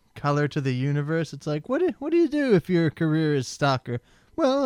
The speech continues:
uh, eventually I did stalker consulting. I, uh, went out into business stalking for myself.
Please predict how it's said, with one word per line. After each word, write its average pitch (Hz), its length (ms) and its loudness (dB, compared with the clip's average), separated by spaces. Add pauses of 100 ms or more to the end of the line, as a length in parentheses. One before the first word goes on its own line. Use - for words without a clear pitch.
(160)
uh, 220 100 -4
eventually 214 480 2
I 139 340 0 (120)
did 151 180 -2
stalker 156 420 -2
consulting. 139 680 -4 (720)
I, 139 200 -8
uh, 143 280 -6
went 160 200 0
out 165 200 -2
into 165 220 -2
business 170 460 0
stalking 180 600 2
for 202 120 0
myself. 208 420 4